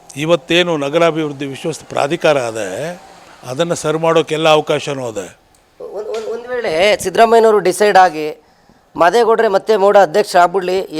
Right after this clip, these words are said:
Speaker 2: ಎಲ್ಲ ಕೊಳೆನ ತೊಳೆದು ಹೋಗ್ಲಿ ಅಂತೇಳಿ ಡಿಸೈಡ್ ಮಾಡಿದ್ರೆ ನೀವು ರೆಡಿ ಇದ್ದೀರಾ ಮೂಡದಲ್ಲಿ ಅಧ್ಯಕ್ಷ ಸ್ಥಾನವನ್ನ ಅಲಂಕರಿಸ್ಲಿಕ್ಕೆ?
Speaker 1: ನನಗೆ ವಯಸ್ಸು ಎಷ್ಟು ಗೊತ್ತಾ ನಿಮಗೆ?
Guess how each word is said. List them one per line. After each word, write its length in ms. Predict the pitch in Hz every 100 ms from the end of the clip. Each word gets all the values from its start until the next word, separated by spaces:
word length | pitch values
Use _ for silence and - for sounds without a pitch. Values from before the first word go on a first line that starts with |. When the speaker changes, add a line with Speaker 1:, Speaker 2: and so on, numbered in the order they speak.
| 156
Speaker 2:
ಎಲ್ಲ 120 | 190
ಕೊಳೆನ 360 | 190 170 185
ತೊಳೆದು 320 | 185 165 175 160
ಹೋಗ್ಲಿ 220 | 180 180 190
ಅಂತೇಳಿ 320 | 170 190 180
ಡಿಸೈಡ್ 320 | 143 175 175 180
ಮಾಡಿದ್ರೆ 300 | 185 175 170 165 - - 170
ನೀವು 140 | 196
ರೆಡಿ 160 | 185 226
ಇದ್ದೀರಾ 280 | 233 208 214 208 - 170
ಮೂಡದಲ್ಲಿ 360 | 190 190 190
ಅಧ್ಯಕ್ಷ 280 | 160 202 196
ಸ್ಥಾನವನ್ನ 500 | 190 185 190 196 190 185 165 - _ -
ಅಲಂಕರಿಸ್ಲಿಕ್ಕೆ? 640 | 165 202 202 196 - - 202 _ _ 123 147
Speaker 1:
ನನಗೆ 260 | 185 190
ವಯಸ್ಸು 420 | 160 165 226 - 208
ಎಷ್ಟು 180 | - 147
ಗೊತ್ತಾ 300 | 139 - 170
ನಿಮಗೆ? 400 | 131 107 95